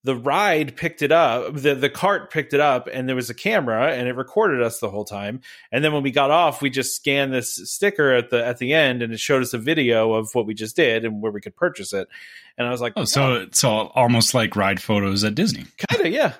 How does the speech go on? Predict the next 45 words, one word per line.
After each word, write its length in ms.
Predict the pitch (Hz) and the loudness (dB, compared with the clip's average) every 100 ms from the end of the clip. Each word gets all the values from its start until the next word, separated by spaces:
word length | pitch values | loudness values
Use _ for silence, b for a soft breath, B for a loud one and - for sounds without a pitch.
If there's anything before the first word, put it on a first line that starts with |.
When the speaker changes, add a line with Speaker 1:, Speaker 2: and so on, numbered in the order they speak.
| - | -6
Speaker 1:
kinda, 340 | 233 349 170 156 | -4 0 -2 0
yeah. 100 | 277 | 0
Speaker 2:
Yeah. 60 | |
Speaker 1:
But 120 | 196 196 | 2 2
I 80 | |
mean, 140 | 202 190 | 2 0
for, 180 | 202 202 | -2 2
like, 220 | 190 180 | 2 2
just, 200 | 214 208 | -2 0
like, 140 | 202 | 0
a 60 | 165 | 2
little 160 | 170 | 2
independent 480 | 165 160 165 156 156 | 2 0 0 -2 -2
place 240 | 147 156 185 | -2 -2 -2
like 120 | 185 | -4
that 160 | 185 180 | -4 -2
to 60 | |
have 200 | 139 151 | -2 -2
that, 100 | 208 | -2
I 60 | 185 | -4
was 100 | 135 | -4
like, 140 | 123 | -8
"Wow, 200 | 339 277 104 | -8 -8 -10
that's 160 | 247 | -12
kinda 180 | - 147 | -6 -4
cool." 220 | 180 - B B B B | -2 -4 B B B B
I, 140 | 170 175 | -2 0
Speaker 2:
Mm-hmm. 180 | 127 175 | 2 2
Speaker 1:
I 60 | |
will 180 | 175 240 | 4 2
say 80 | - | 2
it 100 | 175 | 0
was 100 | 143 | 0
a 60 | 131 | -2
blast. 480 | 123 123 104 101 - - | 0 2 2 -2 -8 -4
I, 260 | 135 135 | -2 -2
we 160 | 147 160 | 0 2
also 280 | 202 208 180 | 2 2 0
went 160 | 151 | 0
snow 220 | 131 143 135 | -2 -2 -2
tubing, 460 | 127 110 98 98 - | -2 -4 -4 -8 -6
uh, 220 | 120 117 | -2 0
which, 420 | 123 127 - - b b b b b _ _ - | 0 -2 -2 -6 b b b b b _ _ -4
you 120 | 165 | 0
know, 360 | 156 135 127 | 2 2 2